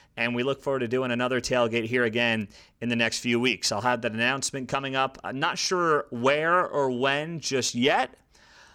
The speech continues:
but, you know, we're working on it, lining up a few things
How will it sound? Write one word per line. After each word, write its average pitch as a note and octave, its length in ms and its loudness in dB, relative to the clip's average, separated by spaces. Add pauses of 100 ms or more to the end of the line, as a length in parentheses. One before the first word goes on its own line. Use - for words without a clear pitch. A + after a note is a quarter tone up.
(220)
but, D4+ 340 2
you E4+ 120 -6
know, D#4 120 4
we're E4 140 -2
working A#3+ 300 2
on F3+ 180 4
it, A#3+ 100 -6 (380)
lining G#3+ 320 2
up F#3+ 160 2
a F3 40 -10
few F3 220 -2
things F3 680 -4